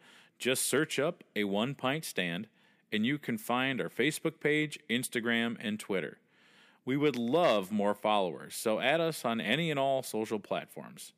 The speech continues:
We're trying to broaden our audience, and so if you like the show, tell a friend. Or better yet, give us a review on iTunes to help make it easier for other craft beer geeks to find us.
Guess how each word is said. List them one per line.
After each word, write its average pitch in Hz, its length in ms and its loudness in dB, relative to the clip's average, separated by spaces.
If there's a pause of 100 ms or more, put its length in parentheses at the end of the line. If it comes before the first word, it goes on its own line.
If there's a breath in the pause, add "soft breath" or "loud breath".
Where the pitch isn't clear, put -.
(600 loud breath)
We're 139 80 2
trying 180 320 2
to 147 60 -4
broaden 120 420 2
our 110 120 4
audience, 82 480 0
and 98 120 -6
so 110 240 0
if 101 120 -2
you 101 140 -2
like 135 300 -2
the - 80 -2
show, 87 400 -2 (340)
tell 90 240 0
a 120 60 2
friend. 180 400 -2 (400 soft breath)
Or 95 80 -6
better 123 240 6
yet, 131 320 2 (360 soft breath)
give 104 160 0
us 117 160 0
a 117 40 0
review 110 360 2
on 95 120 2
iTunes 95 560 -2
to - 80 -6
help 87 200 -2
make 104 240 -4
it - 100 -6
easier 120 520 -2
for - 200 -8
other 139 240 0
craft 104 380 -2
beer 95 160 -2
geeks 85 320 -8
to - 100 -8
find 139 320 -2
us. 71 300 -8